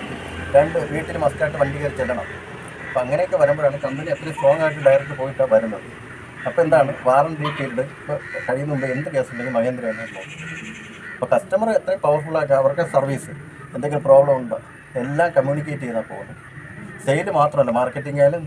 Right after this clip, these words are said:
നമ്മൾ എപ്പോഴും ഒരു കസ്റ്റമർക്ക് സെയിൽ ചെയ്യുക മാത്രമല്ല, സർവീസാണ് മെയിൻ കൊടുക്കുന്നത്. എങ്കിലേ കസ്റ്റമർ വീണ്ടും വീണ്ടും വരത്തും. അതാണ് എൻ്റെ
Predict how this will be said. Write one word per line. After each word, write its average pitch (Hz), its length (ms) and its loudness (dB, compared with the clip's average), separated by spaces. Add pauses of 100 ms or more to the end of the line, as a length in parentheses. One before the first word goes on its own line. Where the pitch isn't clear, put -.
നമ്മൾ 131 240 -4
എപ്പോഴും 190 320 -6
ഒരു 185 140 -4
കസ്റ്റമർക്ക് 170 420 -4
സെയിൽ 147 180 -4
ചെയ്യുക 170 180 0 (100)
മാത്രമല്ല, 127 340 0 (100)
സർവീസാണ് 143 520 0
മെയിൻ 127 200 -2
കൊടുക്കുന്നത്. - 320 -10 (280)
എങ്കിലേ 170 360 0
കസ്റ്റമർ 156 340 4 (200)
വീണ്ടും 147 320 0
വീണ്ടും 127 240 -4 (680)
വരത്തും. 113 340 2 (560)
അതാണ് 165 260 8
എൻ്റെ 156 120 0